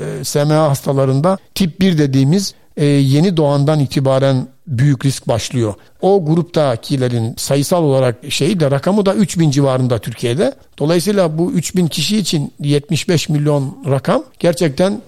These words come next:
tedavide çok başarı elde edecek. Çünkü ölüm oranlarının en yüksek olduğu dönem o dönem. Yeni doğandan sonraki dönem. E, ilerleyen yaşlarda o kadar şey olmuyor. Risk daha düşük oluyor. O bakımdan, e,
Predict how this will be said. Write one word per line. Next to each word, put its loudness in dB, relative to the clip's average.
tedavide 2
çok -4
başarı 0
elde 2
edecek. -2
Çünkü 0
ölüm 2
oranlarının 0
en 0
yüksek 0
olduğu 0
dönem 2
o -4
dönem. -4
Yeni 0
doğandan 0
sonraki -4
dönem. -2
E, 0
ilerleyen 2
yaşlarda 0
o 2
kadar 0
şey 0
olmuyor. -2
Risk -4
daha 0
düşük -4
oluyor. -4
O -2
bakımdan, -2
e, 0